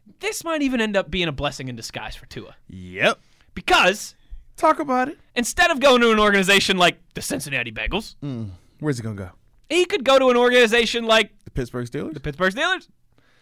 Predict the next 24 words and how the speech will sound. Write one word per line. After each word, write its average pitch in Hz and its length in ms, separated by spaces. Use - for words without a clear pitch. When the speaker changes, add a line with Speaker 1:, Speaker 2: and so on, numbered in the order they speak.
Speaker 1:
He 214 120
could 233 100
go 254 120
to 233 60
an 226 60
organization 208 600
like 196 360
Speaker 2:
The 101 220
New 104 120
England 107 220
Patriots. - 400
Speaker 1:
the 143 60
New 156 120
England 208 200
Patriots. 330 600
Speaker 2:
Why - 120
are 339 60
we 311 100
throwing 117 260
all 104 100
that 98 140
out 92 200
there, 85 160
man? 90 240